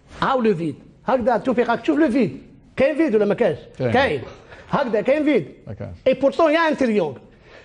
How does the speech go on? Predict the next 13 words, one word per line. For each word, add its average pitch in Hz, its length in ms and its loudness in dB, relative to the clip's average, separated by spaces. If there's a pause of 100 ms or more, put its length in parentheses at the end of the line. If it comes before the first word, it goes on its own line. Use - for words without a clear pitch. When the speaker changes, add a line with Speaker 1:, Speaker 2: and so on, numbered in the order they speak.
(160)
Speaker 1:
لو 269 160 4
تريونغل 311 840 4
il 254 120 2 (100)
faut 330 180 0
qu'il 226 220 4
y 302 40 6
a 285 220 0
un 165 300 0
vide 226 320 2
هنا. 180 340 0 (360)
لو، 208 280 4
ها 269 320 0
ليك 285 300 2